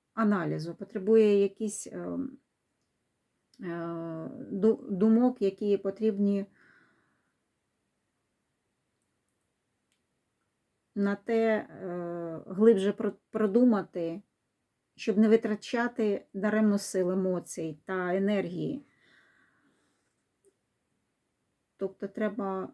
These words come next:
дуже, дуже проаналізувати свої всі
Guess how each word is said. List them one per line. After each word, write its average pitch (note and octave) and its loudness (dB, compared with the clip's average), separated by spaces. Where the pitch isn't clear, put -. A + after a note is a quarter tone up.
дуже, G3 2
дуже G3 0
проаналізувати G3 -2
свої F#3+ -2
всі A3+ -2